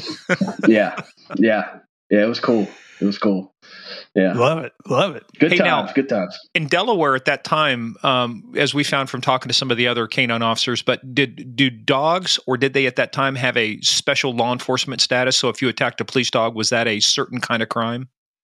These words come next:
Speaker 1: Yeah, yeah, it was a assault on a police canine. Yeah, yeah. I
Speaker 3: Was that
Speaker 1: actually, um, I locked a few people up for that. Actually, tr-, at, uh, I, I, I, actually, one of 'em, um,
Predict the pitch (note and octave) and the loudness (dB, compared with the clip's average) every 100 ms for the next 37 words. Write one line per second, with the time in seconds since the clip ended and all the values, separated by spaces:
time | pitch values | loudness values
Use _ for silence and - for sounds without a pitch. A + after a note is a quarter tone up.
0 | _ _ _ _ - - A2 A2 - - | _ _ _ _ -18 -4 0 0 -2 -6
1 | - G#2 A2+ A2 G#2+ G#2 G2 - A2 G#2+ | 0 0 2 0 2 0 -2 0 0 2
2 | G#2 G2 G#2+ G2+ - G2 F2 F2+ F2+ F2 | -2 -2 -2 -2 0 0 0 0 -2 -4
3 | - - _ - - _ - - - - | -12 -20 _ -20 -20 _ -4 -4 -4 -8
4 | - _ _ _ - C3+ C3+ C3+ B2 A2+ | -20 _ _ _ 2 2 2 2 2 2
5 | A2 G#2 G2 - - F#3 F#3 E3+ F#3 F3 | 2 2 0 -6 -4 0 2 0 0 2
6 | E3 B2 G2+ A#2 A#2 A#2 A2 A#2 B2+ A2+ | 2 2 0 -2 -2 0 2 2 0 -2
7 | A2 G#2 A#2 A2+ A2 G#2+ G#2 - _ _ | -4 -2 0 2 2 0 -2 -8 _ _
8 | _ _ _ - C3+ C#3 - C#3 - F#3+ | _ _ _ -2 0 0 0 0 0 -2
9 | A2 A#2 C#3 - A2+ C3 C#3 B2 A#2 A2 | 0 0 0 0 0 2 2 2 0 0
10 | G#2+ G#2 G#2 | 0 0 -2